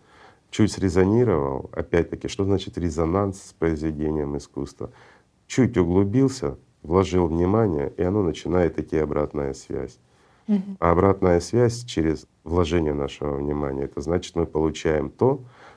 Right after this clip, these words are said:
Speaker 1: что там было заложено. Всего лишь навсего, очень просто все.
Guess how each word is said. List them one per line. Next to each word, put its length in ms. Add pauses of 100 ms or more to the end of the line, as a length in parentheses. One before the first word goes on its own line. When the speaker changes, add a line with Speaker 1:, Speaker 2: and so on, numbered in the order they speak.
(160)
Speaker 1:
что 260
там 260
было 280
заложено. 680 (1300)
Всего 240
лишь 200
навсего, 420
очень 280
просто 440
все. 180